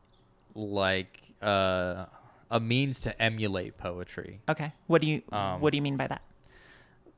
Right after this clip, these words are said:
Speaker 1: Uh, I think that it can be written by a person who doesn't necessarily know a lot about poetry,
Speaker 2: Oh, yeah.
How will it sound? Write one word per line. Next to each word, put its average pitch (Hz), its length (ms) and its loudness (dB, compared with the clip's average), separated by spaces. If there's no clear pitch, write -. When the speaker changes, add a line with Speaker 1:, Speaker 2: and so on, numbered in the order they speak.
Speaker 1:
Uh, 160 240 8
I 185 120 6
think 240 320 -2
that 180 180 6
it 170 100 2
can 175 140 -4
be 156 160 2
written 131 340 4
by 113 160 6
a 104 80 4
person 104 440 0
who 101 100 -6
doesn't 110 240 0
necessarily 101 640 -2
know 120 240 4
a - 20 6
lot 110 220 4
about 104 320 2
poetry, 98 520 0
Speaker 2:
Oh, 185 40 6
yeah. 131 220 2